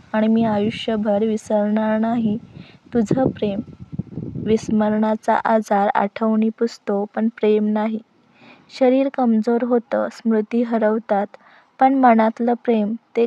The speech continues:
कधीच मरत नाही. कविता तिचं नाव विसरली, जग विसरली, पण शेवटी तिने ओळखलं, ज्याच्यावर तिने खरं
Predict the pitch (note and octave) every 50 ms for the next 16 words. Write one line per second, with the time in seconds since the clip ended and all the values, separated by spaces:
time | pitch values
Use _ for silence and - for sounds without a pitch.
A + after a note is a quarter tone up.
0 | A#3 - A3 G#3+ G#3 - - A3+ A3+ A3 - - B3+ A3 G#3 G#3 G#3 G#3 - -
1 | G#3+ G#3+ A3 A3 A3 - _ _ _ _ _ _ _ _ _ _ _ _ _ _
2 | _ _ - A3+ G#3+ G#3 G#3 G#3+ A3 - - G3+ G3 G#3 G#3 G#3+ - A#3 A3 -
3 | - B3 B3 A#3 A3+ G#3+ G#3+ G#3+ G#3 G#3+ A3+ A3+ - - A#3 A3 G#3+ A3+ G#3+ A3
4 | A3+ _ _ _ _ _ - - B3 B3+ B3+ A#3+ B3+ B3 A#3+ - - - A#3+ A3+
5 | A#3 A3 A3 - _ _ _ _ _ _ - - _ _ _ - A#3+ A#3+ A#3+ -
6 | B3 A3+ G3+ G#3 G3+ - A3+ A3 - A#3+ A#3+ A#3 A3 G#3 A3 - - A3 G#3+ G#3
7 | G#3 G#3 G#3 - G#3+ G#3 G#3 - _ _ _ _ _ _ _ - - G#3+ G3+ G3+
8 | - - A3+ A3 G#3+ A3 A3 A3 A3 - A#3+ A#3 A3 G#3 G3+ G#3 G#3+ - - A3+
9 | G#3+ G#3+ A3